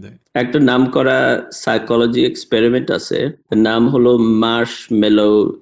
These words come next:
Speaker 2: এক্সপেরিমেন্ট। ওটা কি ছিল? একটা, মানে, মিষ্টি মার্শমেলো যেটা বলে, ওটা বাচ্চা কাচ্চার সাত বছর বয়সে ওদের সামনে দিছে।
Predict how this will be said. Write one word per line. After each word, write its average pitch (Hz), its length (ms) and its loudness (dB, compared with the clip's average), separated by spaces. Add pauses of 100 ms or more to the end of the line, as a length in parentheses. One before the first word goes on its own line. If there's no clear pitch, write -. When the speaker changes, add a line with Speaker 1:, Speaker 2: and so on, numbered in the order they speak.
(100)
Speaker 2:
এক্সপেরিমেন্ট। - 560 -6 (100)
ওটা 110 240 -2
কি 120 160 -2 (140)
ছিল? - 120 2 (160)
একটা, 107 220 -2 (380)
মানে, 98 240 -2 (340)
মিষ্টি 123 400 0
মার্শমেলো 113 640 0
যেটা 110 300 -2
বলে, 113 160 -2 (320)
ওটা 110 180 -2
বাচ্চা 107 300 -2
কাচ্চার 113 360 -2 (140)
সাত 127 200 0 (140)
বছর 123 220 0 (100)
বয়সে 123 420 0
ওদের 113 320 0
সামনে 104 300 0
দিছে। - 300 -14